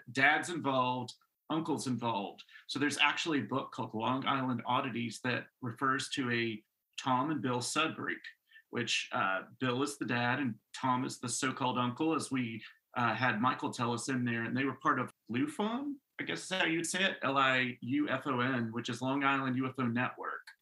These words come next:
And they were very close with a guy named John Ford, who is the head of the Long Island U F O Network. And they claimed that there was a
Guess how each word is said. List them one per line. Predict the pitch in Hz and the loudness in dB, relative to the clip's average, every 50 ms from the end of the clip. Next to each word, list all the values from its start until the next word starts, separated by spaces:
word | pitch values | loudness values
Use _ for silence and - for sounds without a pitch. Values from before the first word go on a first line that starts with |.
| _ - - | _ -4 -2
And | 139 135 127 120 117 - - | 0 0 2 0 -2 -2 -2
they | - 143 147 | 0 0 2
were | 143 139 131 131 127 120 117 117 - 123 | 2 2 2 4 4 2 2 0 -2 -4
very | - 147 156 151 143 | -2 0 0 0 0
close | - - 151 147 147 - | -2 0 0 0 0 0
with | 143 113 | -4 -4
a | - | -2
guy | 110 127 127 | 2 2 2
named | 127 123 120 107 | 4 2 0 0
John | 104 - - 123 123 120 117 | -2 -2 0 0 0 0 -2
Ford, | 120 - - 139 143 135 127 123 117 104 - | -4 -4 -4 -2 -2 0 0 0 0 -2 -2
who | 131 120 | -4 -4
is | 113 - | -4 -4
the | - 123 | -6 -4
head | - 143 135 135 123 | -2 0 0 0 0
of | 123 120 - - | -2 -2 -4 -4
the | - 120 117 113 113 110 - _ - - _ _ _ - | -4 -2 -2 -2 -4 -6 -8 _ -20 -20 _ _ _ -2
Long | 127 127 127 127 | 0 0 2 2
Island | 123 123 117 120 117 113 | 2 2 2 0 0 2
U | 117 123 120 | 0 0 0
F | 120 - | -2 0
O | 131 120 | 0 0
Network. | 117 117 123 123 117 117 131 127 120 117 120 - - - | 2 2 0 0 -2 -2 -2 0 0 0 -2 -4 -4 -2
And | 120 117 117 113 110 104 101 - _ - | -2 0 0 0 -2 -4 -4 -6 _ -6
they | 135 135 | -6 -4
claimed | - - 143 147 151 143 131 120 | -2 0 0 2 2 2 2 0
that | 120 117 - | 0 -2 -2
there | 131 123 | -2 -2
was | 120 113 120 | -2 0 -2
a | 117 117 117 117 113 | -2 0 -2 -2 -4